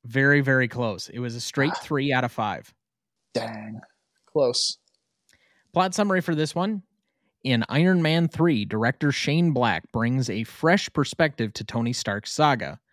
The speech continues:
Speaker 1: The film opens with a vulnerable Tony Stark grappling with the aftermath of the events in The Avengers. Haunted by anxiety and insomnia, Stark finds solace in his workshop, where he obsessively builds an array of Iron Man suits.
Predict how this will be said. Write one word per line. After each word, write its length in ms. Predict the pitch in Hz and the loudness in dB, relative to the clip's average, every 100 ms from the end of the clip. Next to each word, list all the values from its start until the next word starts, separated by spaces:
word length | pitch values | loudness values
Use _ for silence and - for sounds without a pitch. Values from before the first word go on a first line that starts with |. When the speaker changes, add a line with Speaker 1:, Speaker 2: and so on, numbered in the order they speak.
| _ _ - | _ _ -10
Speaker 1:
The 80 | 127 | 0
film 300 | 196 226 - | 4 4 4
opens 400 | 160 135 110 117 | 2 2 0 0
with 140 | 123 117 | 0 0
a 40 | |
vulnerable 500 | 113 156 190 170 170 | 2 2 4 2 0
Tony 340 | - 151 151 | 0 0 0
Stark 480 | 139 - 104 98 - - - | -2 -2 -2 -4 -10 -14 -2
grappling 480 | 135 156 180 175 170 | 2 4 4 2 2
with 160 | 147 | 0
the 140 | 123 107 | 0 0
aftermath 580 | 147 - 135 117 131 | 0 0 2 2 0
of 100 | 123 | -2
the 120 | 110 110 | -2 -4
events 380 | 120 147 147 - | -2 -4 -4 -8
in 220 | 127 131 | -4 -2
The 160 | 123 120 | 0 0
Avengers. 640 | 107 110 127 107 62 - - _ _ _ _ | 0 -2 -2 -6 -12 -16 -20 _ _ _ _
Haunted 340 | 127 135 139 | -4 0 2
by 160 | 123 123 | 2 2
anxiety 680 | 123 120 113 117 139 160 156 | 0 -2 -4 -2 0 0 -2
and 160 | 131 - | -4 -8
insomnia, 840 | 123 135 123 - 156 151 110 90 127 _ _ _ | -8 -4 -4 -2 0 0 -2 -6 -10 _ _ _
Stark 300 | - 185 202 | 2 4 4
finds 300 | 196 190 175 | 2 0 0
solace 500 | - 147 156 147 - - | 0 0 2 0 -4 -8
in 120 | 143 | -4
his 160 | 131 110 | -2 0
workshop, 480 | 156 170 - 82 - | -2 -2 -4 -4 -6
where 160 | 117 117 | -4 -2
he 120 | 120 | -2
obsessively 600 | 117 - 156 - 175 170 | -4 -4 -2 -2 -2 -2
builds 360 | 117 135 131 131 | 0 0 0 0
an 100 | 123 | -2
array 420 | 107 131 139 110 | -2 -2 -2 -2
of 140 | 110 - | -4 -6
Iron 300 | 110 117 101 | -8 -6 -8
Man 220 | 95 90 | -10 -8
suits. 460 | - 135 - - | 0 0 0 -8